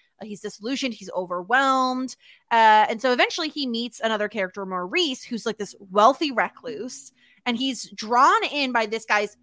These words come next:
psychological games. Uh, he has a mysterious persona. Um, and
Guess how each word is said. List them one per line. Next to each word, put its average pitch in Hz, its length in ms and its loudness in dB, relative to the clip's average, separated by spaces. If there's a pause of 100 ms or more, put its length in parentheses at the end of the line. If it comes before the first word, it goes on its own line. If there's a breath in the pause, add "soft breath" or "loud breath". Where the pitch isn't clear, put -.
psychological 302 1200 0
games. 208 760 -6 (320)
Uh, 220 80 0
he 226 80 -6
has 202 120 -4
a - 20 -6
mysterious 196 580 -4
persona. 320 920 0 (300 soft breath)
Um, 220 500 2 (320)
and 262 580 2